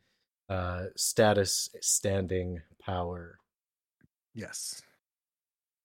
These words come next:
Speaker 2: Um, I, I did pick up on some of that, too. I, I do think there was, for instance, an episode that feels like it was a lot of filler. I do think they did a lot of decent juxtaposition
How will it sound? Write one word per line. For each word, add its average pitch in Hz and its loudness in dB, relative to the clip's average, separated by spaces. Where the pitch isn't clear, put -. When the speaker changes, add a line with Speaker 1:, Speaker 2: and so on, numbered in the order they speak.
Speaker 2:
Um, 101 -12
I, 165 10
I 151 6
did 135 2
pick - -4
up 113 -4
on 110 -2
some 113 -4
of 113 -2
that, 107 -4
too. 120 -4
I, 110 -6
I 123 -6
do 127 -6
think 123 -6
there 117 -2
was, 104 -6
for 151 4
instance, 120 0
an 123 -2
episode 160 0
that 139 0
feels 120 -2
like - -4
it 117 -4
was 110 -6
a 104 -6
lot 101 -4
of - -8
filler. 143 -4
I 123 -2
do 131 -2
think 127 -4
they 117 -2
did 107 -4
a 104 -4
lot 101 -4
of 98 -8
decent 113 -8
juxtaposition 107 -6